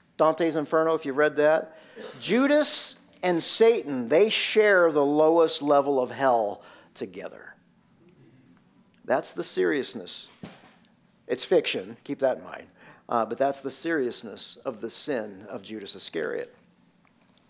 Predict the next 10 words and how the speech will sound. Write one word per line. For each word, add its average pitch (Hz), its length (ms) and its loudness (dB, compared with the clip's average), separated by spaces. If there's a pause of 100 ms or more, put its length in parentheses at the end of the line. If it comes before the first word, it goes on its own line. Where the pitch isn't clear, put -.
(380)
Now, 185 100 2
here's 262 220 4
the 285 100 4
thing 240 180 6
about 170 240 4
Judas. 160 600 -2 (1400)
Jesus 294 460 2
chose 269 500 2
Judas 214 500 2
intentionally. 226 880 2